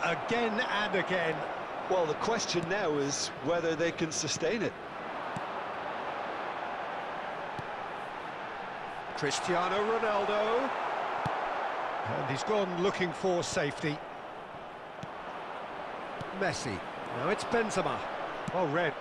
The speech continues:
Speaker 1: nice interception. Now it's Neymar. He's away!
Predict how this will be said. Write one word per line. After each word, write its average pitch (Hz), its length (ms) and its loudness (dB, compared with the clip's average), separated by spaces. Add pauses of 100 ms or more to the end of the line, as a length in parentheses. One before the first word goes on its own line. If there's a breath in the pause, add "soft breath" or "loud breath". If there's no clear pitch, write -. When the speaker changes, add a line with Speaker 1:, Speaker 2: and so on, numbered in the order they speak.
Speaker 1:
nice 170 260 -2
interception. 160 580 0 (3500)
Now 151 140 2
it's 247 200 0
Neymar. 226 540 2 (460)
He's 269 180 2
away! 320 500 2